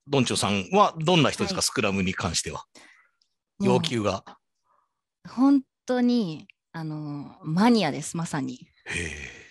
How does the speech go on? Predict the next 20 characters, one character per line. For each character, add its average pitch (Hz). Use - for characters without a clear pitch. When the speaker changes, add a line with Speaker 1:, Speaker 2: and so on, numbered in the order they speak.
Speaker 2:
あ 160
の、 156
本 269
当 285
に 277
つ 277
い 233
こ -
の 185
間、 180
え 175
っ 165
と、 160
今 202
週 196
の 190
頭 208
に 160
合 180
流 160